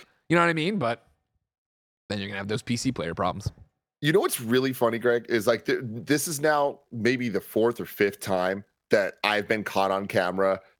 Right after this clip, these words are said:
Speaker 2: excitedly reacting to something, and I <laughs> always do the exact same thing, which is I sit there, I stand up, I touch the back of my chair, and then I stand and spin around. <laughs> I don't know why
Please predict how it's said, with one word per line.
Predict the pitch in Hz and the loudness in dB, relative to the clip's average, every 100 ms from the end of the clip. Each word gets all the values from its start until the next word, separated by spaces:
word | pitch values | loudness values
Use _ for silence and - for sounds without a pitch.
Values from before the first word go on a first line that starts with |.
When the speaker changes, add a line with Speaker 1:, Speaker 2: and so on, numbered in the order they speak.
| - | -2
Speaker 2:
excitedly | 110 - 110 101 101 110 | -2 0 0 0 -2 -2
reacting | 95 95 85 - 107 | -2 0 0 -2 -4
to | 113 | -2
something, | - 123 139 143 - - - - | -2 0 0 -2 -8 -20 -8 -2
and | 131 | 0
I | 123 120 | 0 0
<laughs> | |
always | 113 104 - 196 - - | 0 0 0 0 0 -4
do | 107 | -6
the | 131 151 | -6 -2
exact | 131 95 90 98 131 - | -4 -2 0 0 0 0
same | 156 147 | 0 0
thing, | - 113 135 151 180 175 127 | 0 0 0 -4 -10 -6 0
which | 131 | 0
is | 147 117 | 0 0
I | 107 | 0
sit | 110 - 185 190 | 0 2 2 4
there, | 226 254 - - - | 2 2 -2 -6 0
I | 143 | 0
stand | 135 - 202 240 | 0 2 4 4
up, | 208 165 - - 135 - | 2 0 -4 -12 -20 -2
I | 151 | 0
touch | 147 - 175 - | 0 0 0 0
the | - | -2
back | 202 190 185 | 2 2 2
of | 185 | 0
my | 143 | 0
chair, | - 175 151 - | 2 2 0 -2
and | 131 | 0
then | |
I | 160 | 0
stand | 151 - 190 220 | -2 0 0 0
and | 180 | -2
spin | - - - 214 | -6 -2 2 4
around. | 185 151 113 - - - | 4 2 0 -6 -18 -20
<laughs> | _ - | _ -6
I | 190 | -2
don't | 208 247 247 | 0 0 0
know | 285 277 | 2 0
why | - 165 | 2 0